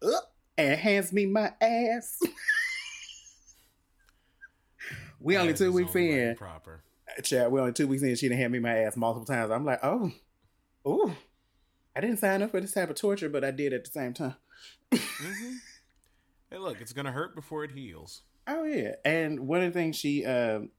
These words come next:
Speaker 1: she said to me, and I'ma share this with all the viewers just because I think a lot of us could really take it in.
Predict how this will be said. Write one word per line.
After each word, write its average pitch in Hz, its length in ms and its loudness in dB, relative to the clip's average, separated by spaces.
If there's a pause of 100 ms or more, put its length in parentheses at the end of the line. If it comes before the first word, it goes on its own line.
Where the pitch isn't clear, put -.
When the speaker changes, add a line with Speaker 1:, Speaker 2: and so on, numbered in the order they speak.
(120)
Speaker 1:
she - 140 -6
said 123 240 2
to 120 80 -4
me, 113 120 0
and 110 80 0
I'ma 110 140 -2
share 104 220 -4
this 101 180 -8
with 101 80 -14
all 95 140 -6
the 98 60 -14
viewers 98 360 -6
just 104 160 -10
because 101 220 -8
I 98 80 -4
think 104 260 -10 (460)
a 117 100 0
lot 104 300 0
of 101 100 -4
us 101 220 -6
could 95 180 -10
really 101 200 -4
take 98 260 -8
it 98 80 -6
in. 110 400 -6